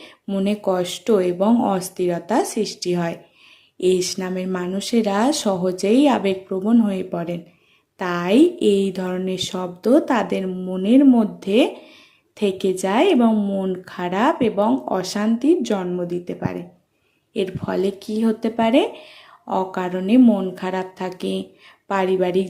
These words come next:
ঝামেলা তৈরি হয়, সিদ্ধান্ত নেওয়া ভুল হয়। তাই সকালে শান্ত পরিবেশে ঘুম থেকে ওঠার চেষ্টা করুন। তৃতীয় যে কথাটা বলবো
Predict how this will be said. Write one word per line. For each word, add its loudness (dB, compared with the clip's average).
ঝামেলা -4
তৈরি 2
হয়, 4
সিদ্ধান্ত -4
নেওয়া 0
ভুল 0
হয়। -4
তাই 0
সকালে -4
শান্ত -6
পরিবেশে 4
ঘুম 0
থেকে -4
ওঠার 0
চেষ্টা -4
করুন। -4
তৃতীয় 0
যে 4
কথাটা -4
বলবো -2